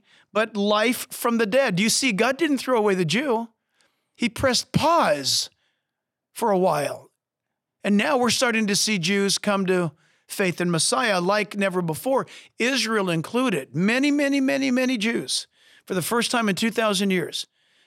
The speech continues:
during this time of war coming to faith in Christ. We're hearing about it. We're reading about it. For if the first fruits is holy, think about it. Who's the first fruits? What's he talking about?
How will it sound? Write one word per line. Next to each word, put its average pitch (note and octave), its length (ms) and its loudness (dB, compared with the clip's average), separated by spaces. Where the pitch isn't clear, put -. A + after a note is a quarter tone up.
during G#3+ 240 2
this G3+ 160 2
time G3 260 0
of E3+ 120 0
war F3+ 240 2
coming F#3 280 -2
to E3+ 60 0
faith E3+ 300 -4
in D#3 100 -4
Christ. D3+ 500 -4
We're E3+ 140 -2
hearing C4+ 260 2
about D3+ 260 0
it. C#3+ 80 -6
We're F3+ 140 0
reading C4 320 0
about C3 320 -4
it. C3 140 -8
For B3 360 2
if - 320 0
the G3 180 -2
first E4 480 0
fruits G#3+ 440 0
is F#3+ 220 0
holy, G#3+ 640 0
think G#3 180 -4
about F3 280 -2
it. - 80 -14
Who's G#3 220 -2
the F3+ 100 -4
first F#3 360 -4
fruits? - 400 -12
What's F3+ 140 -8
he D3 80 -8
talking E3+ 340 -4
about? B2 280 -12